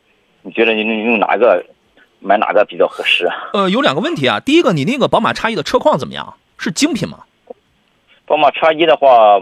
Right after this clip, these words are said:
Speaker 1: 跑了三万公里，说是应该是个四S店，四S店置换下来的。
Speaker 2: 三年跑了三万公里是吧？
Speaker 1: 嗯，跑三万公里，
Speaker 2: 呃，
Speaker 1: 有，有两个叶子板补漆，就是。
Speaker 2: 哦，车况，那么其他的车况你能有把握吗？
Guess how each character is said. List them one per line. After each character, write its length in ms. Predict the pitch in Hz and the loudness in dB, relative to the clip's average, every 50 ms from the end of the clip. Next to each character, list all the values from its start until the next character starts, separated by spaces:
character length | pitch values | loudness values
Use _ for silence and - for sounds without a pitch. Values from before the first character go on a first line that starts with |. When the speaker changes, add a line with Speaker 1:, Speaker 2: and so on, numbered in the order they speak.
| 92 - _ | 0 -8 _
Speaker 1:
跑 140 | - - 110 | -2 0 0
了 100 | 120 - | 2 4
三 100 | - 160 | 4 4
万 160 | 175 165 123 101 | 4 4 2 0
公 100 | 101 98 | -2 -4
里， 100 | 92 92 | -4 -4
说 120 | - 147 | -6 -6
是 320 | 139 - 147 135 123 117 120 | -2 2 2 2 2 2 0
应 120 | 131 143 | 0 0
该 80 | 151 156 | -2 -2
是 80 | - | 0
个 80 | - 143 - _ | -2 -4 -2 _
四 80 | 165 | 2
S 120 | 156 156 151 | 2 2 2
店， 300 | 170 165 139 123 - - _ | 2 4 4 2 2 0 _
四 80 | - | 0
S 160 | 151 151 160 170 | 2 2 4 2
店 180 | 170 160 135 - | 2 2 0 0
置 80 | - 170 | -4 -2
换 180 | - 143 113 | -2 -2 -4
下 100 | - - - | -4 -6 -8
来 120 | 52 50 | -8 -10
的。 140 | - - - _ _ | -10 -12 -18 _ _
Speaker 2:
三 220 | - - 170 285 233 | -4 -4 -2 -2 0
年 160 | 147 156 - - | -2 -2 -2 -4
跑 160 | - - 113 101 | -6 -4 -2 -2
了 80 | 110 | 0
三 140 | - - - | 0 0 -2
万 100 | 170 131 | 0 -2
公 160 | 131 160 151 | -4 -4 -4
里 80 | 120 - - | -6 -8 -8
是 80 | 104 101 | -8 -8
吧？ 160 | 80 - - _ _ _ _ _ _ _ _ _ _ _ _ _ _ _ _ _ _ _ | -8 -10 -10 _ _ _ _ _ _ _ _ _ _ _ _ _ _ _ _ _ _ _
Speaker 1:
嗯， 360 | 131 120 104 92 87 82 - _ _ _ _ _ | -2 -2 0 -2 -4 -8 -14 _ _ _ _ _
跑 160 | - 156 147 | -2 0 0
三 120 | 139 131 - | 2 2 2
万 100 | - 127 | 0 0
公 100 | 123 110 | 0 -2
里， 40 | |
Speaker 2:
呃， 140 | 101 98 101 | -2 -2 0
Speaker 1:
有， 280 | 98 101 110 117 117 110 - - | 0 2 2 2 0 -2 -4 -2
有 140 | 110 127 135 | 0 2 2
两 160 | 120 113 117 | 4 2 2
个 80 | 123 | 2
叶 100 | 123 131 131 | 2 2 0
子 60 | - | 2
板 160 | 110 110 117 - | 2 0 0 0
补 140 | - 90 | -6 -14
漆， 300 | - - - - 120 113 | -16 -12 -12 -8 -8 -6
就 140 | 107 113 90 | -6 -6 -8
是。 120 | - - - _ _ _ _ | -8 -12 -14 _ _ _ _
Speaker 2:
哦， 180 | 131 110 92 - | -2 -2 -2 -2
车 160 | - - 240 | -2 -4 -2
况， 240 | 214 240 196 165 180 | 0 0 0 0 0
那 80 | 190 | 0
么 100 | 180 170 | -2 -2
其 140 | - - 185 | -2 -2 -4
他 140 | 196 226 202 | -2 0 -2
的 60 | 170 | -2
车 160 | - - 160 | 0 -2 -2
况 140 | 151 160 135 | -2 -2 -2
你 60 | 127 | -2
能 320 | 107 117 131 135 139 143 139 | -4 -6 -6 -6 -6 -6 -4
有 100 | 127 131 | -2 -2
把 140 | 123 90 | -2 -2
握 140 | 101 113 113 | -2 -4 -4
吗？ 140 | 98 87 | -6 -6